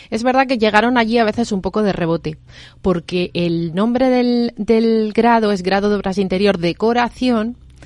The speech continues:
y Rehabilitación. Entonces, por la decoración ellas entran. Se piensan que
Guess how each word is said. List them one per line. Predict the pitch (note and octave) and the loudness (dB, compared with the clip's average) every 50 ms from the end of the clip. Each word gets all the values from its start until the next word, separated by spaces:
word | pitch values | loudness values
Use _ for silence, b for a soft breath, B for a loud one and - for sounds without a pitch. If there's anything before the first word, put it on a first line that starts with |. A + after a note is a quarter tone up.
| B B B B | B B B B
y | - F#3 | -2 0
Rehabilitación. | F3+ F3 E3+ F3 F3+ F3+ F#3+ F3+ - A#3 A3 | 2 2 2 2 0 0 -2 -2 0 0 0
Entonces, | F#3+ F3+ F#3+ - - | 0 -2 -4 -4 -4
por | - A#3 | -4 -2
la | B3+ C4 B3+ | 0 0 0
decoración | B3 A#3 B3 A#3+ B3+ B3 B3 A#3 - - B3 A#3 A#3 | 0 0 0 2 2 2 2 0 0 0 0 0 2
ellas | G#3+ G#3 F#3+ D#3+ - - | 0 0 0 -2 -2 -4
entran. | D#3+ D3 D3 - D3 D3 F3 A3 - _ b b b b b b b b b - | -6 -6 -6 -6 -8 -8 -8 -12 -16 _ b b b b b b b b b -10
Se | - - G#3 F#3 | -4 -2 -2 -2
piensan | - A3 A3+ A#3+ A#3 - A#3+ A#3 A3+ | 0 -2 -2 -2 -2 -4 -6 -4 -4
que | A#3 A3+ A3 A3 A3 A3 A3 A3 A3 G#3+ - | -2 -2 0 2 2 2 2 2 0 0 -2